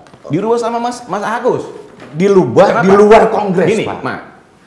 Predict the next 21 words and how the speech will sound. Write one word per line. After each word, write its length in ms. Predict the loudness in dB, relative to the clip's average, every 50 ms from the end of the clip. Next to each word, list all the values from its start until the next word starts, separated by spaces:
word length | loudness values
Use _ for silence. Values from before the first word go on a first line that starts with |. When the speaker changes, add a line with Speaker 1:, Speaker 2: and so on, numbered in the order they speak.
| _ -4
Speaker 1:
pada 180 | -2 -2 -2 -2 -4
saat 160 | -4 -6 -6
di 80 | -4 -4
Kongres 320 | -4 -4 -4 -6 -6 -6
tidak 320 | -4 -2 -2 -2 -2 -2
ada. 160 | -4 -4 -4 -4
Speaker 2:
Ini 80 | -4
salah 240 | -4 -4 -4 -6 -6
satu 80 | -4 -2
Speaker 1:
Saya, 80 | 0
Speaker 2:
bagian 220 | 0 2 0 0 -2
kita 140 | -2 -2 0
Speaker 1:
saya 80 | 2 2
Speaker 2:
buka. 120 | 2 2 2
Speaker 1:
salah 120 | 0 0 -2
satu 160 | -4 -6 -6 -6
yang 140 | -6 -6 -6
ada 80 | -6
di 80 | -6 -4
dalam 240 | -4 -4 -4 -4 -4
Kongres, 480 | -6 -6 -6 -8 -8 -8 -10 -12 -16